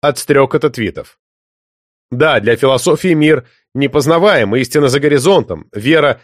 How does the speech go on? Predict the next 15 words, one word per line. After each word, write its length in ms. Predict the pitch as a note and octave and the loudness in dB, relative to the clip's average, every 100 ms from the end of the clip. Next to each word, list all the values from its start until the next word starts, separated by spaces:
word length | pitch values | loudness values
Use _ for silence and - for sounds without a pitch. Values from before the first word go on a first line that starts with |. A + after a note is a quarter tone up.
| _ | _
безосновательна 920 | C3+ B2+ B2 C#3 A#2+ C#3+ - F#3 F#3+ - _ _ _ - | -2 -2 0 0 2 0 0 0 0 -2 _ _ _ -6
и 100 | F3 | -4
человек 560 | - D#3+ C3 C3 D3 - | 0 2 2 0 -2 -4
неразрешимая 720 | C#3+ D3 C3 C#3+ - B2+ B2 | 0 2 2 0 0 0 0
загадка. 580 | A#2 E3 D3+ - - - _ _ _ _ _ _ _ _ _ _ - | 0 0 -2 -4 -10 -20 _ _ _ _ _ _ _ _ _ _ -8
Но 180 | D#3 F#3+ | -2 0
политика 800 | G#3+ A3+ B3+ - - G#3+ G3+ F#3+ | 2 2 2 0 0 2 4 2
не 180 | E3+ G3 | 2 0
бином 400 | F#3 G#3+ G3 C3+ | 2 4 4 4
Ньютона 520 | B2+ A#2+ A#2 A2+ A#2 | 2 0 0 2 2
и 400 | A#2 D#3 E3+ E3+ | 0 0 0 0
судит 400 | C#3 A3 F#3 F3+ | -2 0 0 0
не 100 | D#3+ | 0
выше 240 | D#3+ D3+ - | 0 0 -2
сапога. 540 | C#3+ B2+ B2 G#2 D#2 | -4 0 0 -2 -4